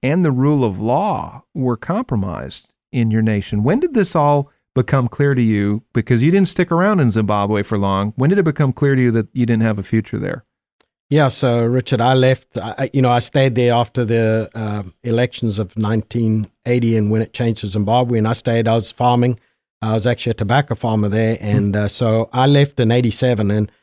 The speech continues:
Speaker 2: and part of the reason I left was because I, I, I was concerned with the,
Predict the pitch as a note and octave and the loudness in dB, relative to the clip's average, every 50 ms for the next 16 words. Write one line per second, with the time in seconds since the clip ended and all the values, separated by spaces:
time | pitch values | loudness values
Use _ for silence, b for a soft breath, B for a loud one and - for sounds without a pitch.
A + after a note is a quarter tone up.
0 | b b _ _ - A#2+ A#2+ A2+ C#3+ D#3+ F3+ F3 D3+ C3+ A2 A2 B2+ C3+ C#3+ B2+ | b b _ _ -4 -2 -2 0 2 2 2 2 2 2 2 4 4 4 4 4
1 | B2+ A2+ G#2+ G#2+ G#2+ G#2 A2 A#2 A#2 A#2 - - - G#2+ G2+ G2 - - A2+ G#2 | 4 2 0 0 0 0 0 2 0 0 -2 -4 -6 -6 -6 -6 -4 -6 -8 -4
2 | - A#2+ G#2+ G#2+ A2 G#2+ G2 - - - - A2+ - - A2+ - _ _ - A#2 | -2 -2 0 0 0 0 -2 -4 -6 -8 -10 -12 -12 -12 -16 -18 _ _ -6 -2
3 | A#2+ B2 A#2+ B2 B2+ A#2 - - C3 A#2+ - - - D#3 D3+ D3 D3 B2+ A#2+ A#2 | -2 0 2 2 0 0 0 0 0 0 0 2 2 4 4 4 4 4 2 0
4 | A2 - - B2 A#2 A2+ A2 G#2+ G#2+ - | -2 -2 -2 -2 0 0 0 0 -2 -4